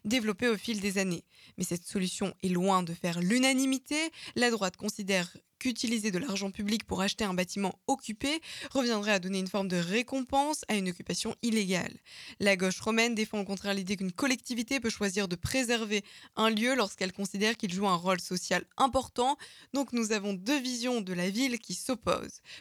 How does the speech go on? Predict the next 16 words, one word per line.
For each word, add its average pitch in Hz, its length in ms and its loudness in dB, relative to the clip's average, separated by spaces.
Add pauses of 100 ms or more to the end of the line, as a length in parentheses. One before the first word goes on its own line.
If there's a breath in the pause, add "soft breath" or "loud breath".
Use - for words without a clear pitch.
Pour 196 140 -2
les 196 200 2
uns, 185 120 0
priorité 180 400 0
à 180 40 2
la 180 80 0
propriété, 180 600 0
à 196 40 4
la 185 140 2
légalité 214 640 2
à 185 80 2
tout 214 160 -8
prix. 302 240 -2
Pour 220 160 -4
les 196 160 0
autres, 269 140 0